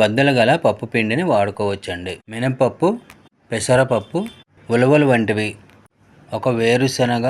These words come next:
మరియు సోయాబీన్ తప్ప. నేను కొంచెం ఉలవ పిండి కూడా తీసుకున్నాను. నేను ఒక కిలో పచ్చిపేడ, ఒక హండ్రెడ్ ఎంఎల్ ఆవు మూత్రము మరియు గుప్పెడు ఉలవ పిండి, శనగపిండి, బెల్లము మరియు పుట్టమన్ను తీసుకున్నానండి. So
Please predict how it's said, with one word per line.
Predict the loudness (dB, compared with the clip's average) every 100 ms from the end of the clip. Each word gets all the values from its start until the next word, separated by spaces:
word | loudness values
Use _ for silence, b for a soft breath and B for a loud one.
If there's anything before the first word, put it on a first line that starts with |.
| 0
మరియు | 0 -2 -2 -2
సోయాబీన్ | -2 0 2 0 -2 -2
తప్ప. | -2 -4 -12 -12 _ _ -2
నేను | 2 2 2
కొంచెం | 0 0 0 2
ఉలవ | 0 0
పిండి | 0 0 0
కూడా | 0 0
తీసుకున్నాను. | -4 -4 -8 -8 -8 -12 -18 -20 -20 _ _ _ _ -2
నేను | 0 2
ఒక | 0
కిలో | 0 2 2
పచ్చిపేడ, | 0 -2 -2 0 2 2 0 -8 _ -14
ఒక | -6 -4
హండ్రెడ్ | -2 0 2 2
ఎంఎల్ | 0 0 -2 -4 -8 -2
ఆవు | 0 2 -2
మూత్రము | -4 -4 -4 -6 _ -16 -8
మరియు | -2 0 2 0
గుప్పెడు | -2 -2 -2 -2
ఉలవ | -2 -4 -4
పిండి, | -4 -2 -4 -6 -14 _ -6
శనగపిండి, | -4 -2 -4 -2 -2 -2 -2 -4 -8 -20 _ _ _ _ -6 -2
బెల్లము | 0 0 0 0 0
మరియు | 0 -2 -4 -4
పుట్టమన్ను | -8 -4 -4 -4 -6 -8 -12 _
తీసుకున్నానండి. | -6 -4 -4 -4 -2 -2 -4 -8 -12 -20 -20 -20 -6
So | 0